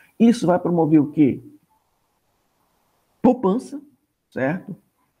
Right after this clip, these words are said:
É possível também que irá promover o quê? Importações para poder organizar esses eventos, certo? E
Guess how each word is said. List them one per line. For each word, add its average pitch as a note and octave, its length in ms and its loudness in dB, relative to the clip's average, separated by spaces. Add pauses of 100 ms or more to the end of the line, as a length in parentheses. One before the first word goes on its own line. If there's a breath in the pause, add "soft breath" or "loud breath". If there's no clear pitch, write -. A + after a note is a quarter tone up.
(520)
É A3+ 160 0
possível - 380 -2
também D3+ 340 0
que D#3 160 -8
irá C#3+ 340 0
promover C#3+ 640 0
o B2+ 60 0
quê? C3 360 -2 (1700 soft breath)
Importações G#3+ 1040 0
para - 200 -6
poder D3 280 -2
organizar C#3+ 320 0
esses F3+ 200 -6
eventos, G3 540 -4 (400)
certo? D3 420 -2 (120)
E B3 340 0